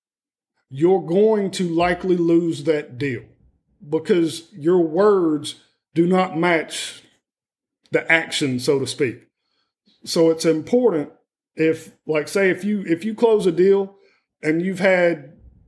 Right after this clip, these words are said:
you got into a car accident or something of that nature, take that money and go get that car fixed.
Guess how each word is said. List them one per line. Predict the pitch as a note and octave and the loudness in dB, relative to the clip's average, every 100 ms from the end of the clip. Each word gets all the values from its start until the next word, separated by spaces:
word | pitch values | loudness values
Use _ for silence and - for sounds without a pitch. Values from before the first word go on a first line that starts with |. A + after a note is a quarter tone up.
| - - _ _ | -20 -20 _ _
you | F3 F3 | -10 -2
got | F#3+ F3 | 0 0
into | E3+ G3+ E3 | -2 0 0
a | |
car | - G3 F3+ F3+ | 2 0 2 -2
accident | - F#3 F#3 F3 | -4 -4 -2 -4
or | E3 | -6
something | F#3+ F#3 F#3+ | -6 -6 -6
of | F3 | -4
that | F3+ F#3 | -4 -4
nature, | F#3+ F#3+ F#3+ F3 - _ _ _ _ _ _ _ _ _ - | -2 -2 -2 -8 -10 _ _ _ _ _ _ _ _ _ -6
take | G3 A#3+ A#3+ | 0 0 2
that | A#3+ A#3+ | 0 -2
money | F#3 A3+ D4 E4+ - - _ _ - | -2 0 2 0 -2 -20 _ _ -2
and | F3+ F#3 | 0 2
go | G#3+ | 0
get | F#3 A3+ A3+ | 2 0 0
that | G3+ G#3+ | -2 -4
car | G#3 G3+ | -4 -4
fixed. | F#3+ G#3+ F#3 G#2+ - | 0 0 0 -4 -18